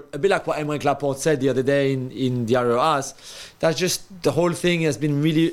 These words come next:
underwhelming for a lot of those pros who came from Europe, from top, top clubs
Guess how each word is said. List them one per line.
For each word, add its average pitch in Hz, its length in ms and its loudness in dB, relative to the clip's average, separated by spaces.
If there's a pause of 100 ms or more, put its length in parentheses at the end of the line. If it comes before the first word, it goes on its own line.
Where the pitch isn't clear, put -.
(120)
underwhelming 156 640 0
for 135 200 0
a 123 40 0
lot 151 340 2
of 131 100 -6
those 143 300 -4 (720)
pros 175 420 4
who 147 80 -4
came 170 200 0
from 156 220 0
Europe, 170 340 2
from 135 220 -8
top, - 240 -2
top 156 220 -4
clubs 156 500 2